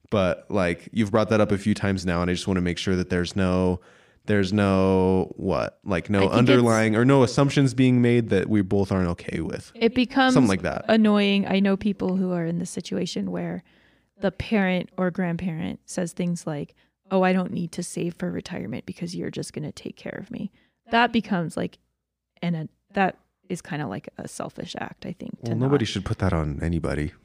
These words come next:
Speaker 2: Right. Like, they should definitely still save for, I don't know if that's what your, your mother-in-law's saying, like, "Oh, I don't need to, to prepare for that time because you'll just take care of me."
Speaker 1: Yeah. I don't
Speaker 2: Dave
Speaker 1: think
Speaker 2: ha-,
Speaker 1: it
Speaker 2: Dave Ramsey has a lot of people call in who say that,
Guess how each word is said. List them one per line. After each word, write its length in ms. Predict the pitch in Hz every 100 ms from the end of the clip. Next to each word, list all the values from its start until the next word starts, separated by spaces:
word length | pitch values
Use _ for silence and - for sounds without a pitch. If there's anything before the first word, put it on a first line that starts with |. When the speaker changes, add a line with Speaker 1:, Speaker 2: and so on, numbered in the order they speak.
| _
Speaker 2:
Right. 320 | 208 196 151 -
Like, 220 | 202 202 -
they 140 | 247
should 220 | 247 220 - _
definitely 300 | 269 262 208
still 420 | 196 - 196 190 175 _ -
save 520 | - 160 156 175 - _ _ _ -
for, 140 | -
I 100 | -
don't 140 | 214 214
know 100 | 233
if 80 | -
that's 240 | 185 180
what 160 | 269 -
your, 100 | -
your 160 | 190 185
mother-in-law's 480 | 175 190 190 175
saying, 260 | - 175 196
like, 180 | 196 165
"Oh, 160 | - 185
I 120 | 180
don't 220 | 190 185
need 380 | 180 180 180 170 _ _ _ _ _ _ -
to, 140 | - 180 _ _ _
to 160 | - 220
prepare 540 | - 190 - 170 170
for 180 | 190 208
that 260 | 196 202 -
time 360 | 208 214 220
because 360 | 208 185 175 160
you'll 140 | 175
just 220 | 175 190
take 160 | - 208
care 180 | - 196
of 100 | 208
me." 240 | 220 226 - _ _ _ _ _ _ _ _ _ _ _ _
Speaker 1:
Yeah. 220 | 151 143 143 - _ _ _ _ _ _ -
I 40 | 208
don't 100 | 226
Speaker 2:
Dave 80 | 233
Speaker 1:
think 100 | 233
Speaker 2:
ha-, 80 |
Speaker 1:
it 100 | -
Speaker 2:
Dave 220 | - 254 214
Ramsey 240 | 185 185
has 140 | 180 175
a 60 |
lot 180 | 156 156
of 60 | -
people 240 | 190 -
call 280 | - 175 190
in 120 | 170
who 120 | 180
say 220 | 196 -
that, 260 | - - -